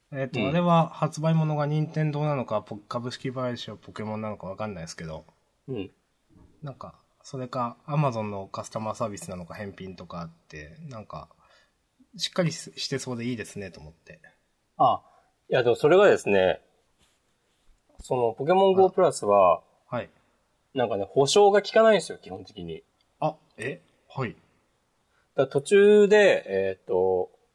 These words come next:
Speaker 2: ある程度使って壊れた時に、えーと、
Speaker 1: うん。
Speaker 2: 修理の受付とかはしてないって言ってて。
Speaker 1: へー。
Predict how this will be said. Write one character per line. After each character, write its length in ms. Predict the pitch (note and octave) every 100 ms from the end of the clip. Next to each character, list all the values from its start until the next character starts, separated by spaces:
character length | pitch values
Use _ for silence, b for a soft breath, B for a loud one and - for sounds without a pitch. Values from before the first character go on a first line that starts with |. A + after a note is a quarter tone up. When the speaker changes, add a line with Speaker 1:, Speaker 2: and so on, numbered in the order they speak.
| _ _ _ _ _ _ _ _ _ _ _ _
Speaker 2:
あ 120 | D3
る 100 | E3
程 200 | F3+ A3+
度 100 | E3
使 240 | - - C3
っ 60 | -
て 200 | - B2+
壊 260 | - C#3 D3
れ 60 |
た 120 | B2
時 260 | F#2+ G#2 - _ -
に、 400 | C#3 B2 E2+ - _ _ _ _ _ _ _ b b b
え 300 | G#2 G2 F#2
ー 80 | A2+
と、 140 | G#2+
Speaker 1:
う 20 | G2
ん。 40 |
Speaker 2:
修 300 | - G#3 G3+
理 100 | C#3+
の 120 | A2 F#2+
受 180 | A2
付 180 | F#2+ -
と 100 | G2+
か 100 | -
は 160 | E2+ D#2
し 100 | -
て 100 | D#3+
な 160 | D3+
い 160 | G2+ -
っ 260 | _ _ _
て 80 | F#2+
言 100 | E2+
っ 20 |
て 140 | _
て。 280 | - E2+ - C3+
Speaker 1:
へ 40 |
ー。 520 | B2+ B2 A#2+ A#2+ A#2+